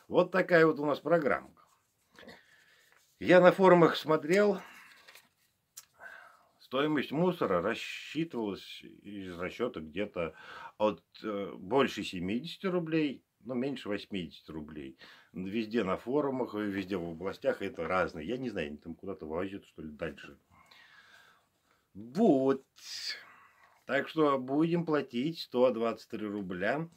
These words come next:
с человека. То есть семья из трех человек будет платить триста шестьдесят девять рублей.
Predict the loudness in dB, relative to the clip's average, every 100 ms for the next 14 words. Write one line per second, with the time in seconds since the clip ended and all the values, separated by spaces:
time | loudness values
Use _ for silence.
0 | -20 -20 _ -12 -10 -4 0 2 2 0
1 | -2 -4 -4 -4 -4 -6 -4 -4 -4 -8
2 | -10 -10 -8 -4 -2 -2 -2 -6 -6 -8
3 | -10 -10 -10 -10 -8 -10 -12 -12 -14 -12
4 | -12 -12 -12 -10 -12 -14 -8 -6 -2 0
5 | 0 -2